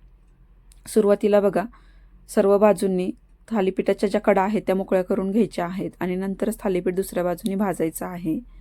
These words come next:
कारण थालीपीठ सुरुवातीला घातल्यानंतर पहिले थालीपीठ तर तव्याला चिकटते, त्यामुळे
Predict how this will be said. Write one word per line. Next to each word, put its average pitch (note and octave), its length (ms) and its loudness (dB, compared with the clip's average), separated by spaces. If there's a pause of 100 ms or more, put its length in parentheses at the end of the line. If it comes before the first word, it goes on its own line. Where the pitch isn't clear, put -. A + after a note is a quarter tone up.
(920)
कारण G3 300 -2
थालीपीठ G3 420 0
सुरुवातीला G3 520 0
घातल्यानंतर F#3+ 720 -2 (120)
पहिले G#3+ 300 0
थालीपीठ F#3 340 -2 (100)
तर F#3 140 0 (600)
तव्याला G3 300 6
चिकटते, F#3+ 760 -2 (300)
त्यामुळे G3 360 0